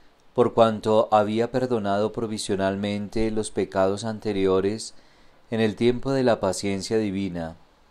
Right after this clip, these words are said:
y quiere ahora, en estos tiempos, mostrar su acción salvadora para ser Él justo y justificar al que tiene fe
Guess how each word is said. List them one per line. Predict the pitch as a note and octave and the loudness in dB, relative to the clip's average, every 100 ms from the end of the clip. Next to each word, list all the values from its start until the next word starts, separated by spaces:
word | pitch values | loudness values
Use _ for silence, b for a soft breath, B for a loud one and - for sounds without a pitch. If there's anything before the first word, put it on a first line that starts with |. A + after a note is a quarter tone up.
| b b b b b - | b b b b b -6
y | A2 | -6
quiere | - A#2+ A2+ | 2 4 8
ahora, | B2 B2 A#2 F2 D#2 D#2+ _ _ _ - | 8 6 4 0 -4 -12 _ _ _ -6
en | A2+ | -2
estos | G#2+ G#2 B2 A2+ | -2 -2 -2 -2
tiempos, | A#2 A2 A2 A2 B2+ C3 - b b b b A2+ | -2 -2 -2 -4 -6 -6 -14 b b b b -2
mostrar | A2+ - A2+ A2 A2+ | -2 0 6 8 8
su | C3+ A#2+ | 4 0
acción | G#2 A#2 G#2 | 0 -2 -4
salvadora | A2+ A#2+ A2+ G#2 G2+ G2+ G#2+ B2 - b b b b b _ | -2 0 4 4 2 0 0 -2 -12 b b b b b _
para | A#2+ A2 G#2+ | 6 8 8
ser | - A2+ A2+ | 4 0 2
Él | A#2+ A#2+ B2 | 2 0 -4
justo | - C3 C#3 - - C3 C3 - b b b b - | -6 -4 -4 -4 0 0 0 -10 b b b b -6
y | A2+ | -4
justificar | A#2 A2 - A2 A2 - G#2 G#2 A2 B2+ - _ - | -2 -4 -4 -4 -6 2 6 6 4 0 -8 _ -2
al | A#2 A2 | 0 0
que | A2 | -2
tiene | - G#2+ G#2+ A2 | -4 -2 -2 -2
fe | A2 A2 A2+ B2 | -2 0 0 -2